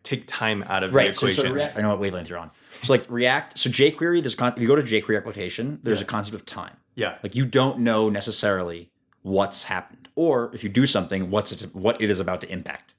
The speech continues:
Speaker 1: Yes.
Speaker 2: So, like, React solves this by removing time. So, like, the way I, the way I refer to this concept is, like, like, let's get mathy here. Go back for a second.
Speaker 1: <laughs>
Speaker 2: Okay, so, like,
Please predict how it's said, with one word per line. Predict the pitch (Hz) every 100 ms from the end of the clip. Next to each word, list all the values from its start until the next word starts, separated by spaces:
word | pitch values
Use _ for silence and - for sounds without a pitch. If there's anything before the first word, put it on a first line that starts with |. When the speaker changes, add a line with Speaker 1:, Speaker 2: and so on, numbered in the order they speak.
| _
Speaker 1:
Yes. | 117 95 - - _
Speaker 2:
So, | -
like, | -
React | 117 143 -
solves | - 135 135 113
this | 78 - - - _ _
by | 104
removing | 113 110 120 117 110
time. | - 98 80 - -
So, | 107
like, | 107 101 - 110
the |
way | 113
I, | 120 117
the | - 107
way | 117
I | 113 98 98
refer | 98 104 98
to |
this | 95 87
concept | - 95 87 85 -
is, | 82
like, | 92 82 - _ _ _ _ _ _ _ _ _ 98
like, | 92 -
let's | 101 -
get | 101
mathy | 107 107 104 92
here. | 87 80
Go | 92
back | 92 90
for | 85
a | 80
second. | 87 - 175 -
Speaker 1:
<laughs> | - _ _ _ _ _
Speaker 2:
Okay, | - 92
so, | - 107 104
like, | 95